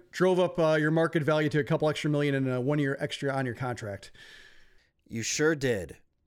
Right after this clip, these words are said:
Speaker 2: You sure did. But no, this is a historical moment within the White Sox history that we're all learning here, and we're all gonna be going through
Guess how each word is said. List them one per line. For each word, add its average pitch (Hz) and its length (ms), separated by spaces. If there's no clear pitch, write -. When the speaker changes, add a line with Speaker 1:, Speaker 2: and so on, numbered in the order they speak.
Speaker 2:
You 110 140
sure 101 240
did. 80 200
But 170 140
no, 240 220
this 139 240
is 170 140
a 175 180
historical 160 760
moment 175 500
within 156 760
the 120 100
White 139 240
Sox 165 320
history 95 680
that 107 340
we're 120 200
all 165 220
learning 208 360
here, 92 480
and 139 360
we're 135 240
all 147 240
gonna 170 200
be 180 80
going 190 440
through 226 480